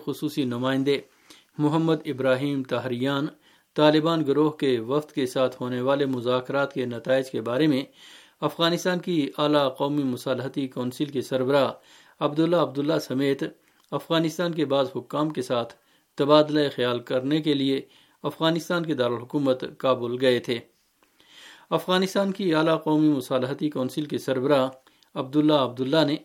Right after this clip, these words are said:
محمد ابراہیم طاہریان کے ساتھ ہونے والی ملاقات میں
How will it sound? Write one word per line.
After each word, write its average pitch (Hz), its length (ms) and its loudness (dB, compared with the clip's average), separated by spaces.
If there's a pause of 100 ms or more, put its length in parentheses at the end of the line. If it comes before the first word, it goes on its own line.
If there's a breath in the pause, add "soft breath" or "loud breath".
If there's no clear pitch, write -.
(340 soft breath)
محمد 151 420 2 (240)
ابراہیم 131 600 0
طاہریان 123 560 -2
کے 180 140 -4
ساتھ 139 300 -4
ہونے 127 200 -4
والی 131 240 2
ملاقات 127 560 0
میں 120 160 -2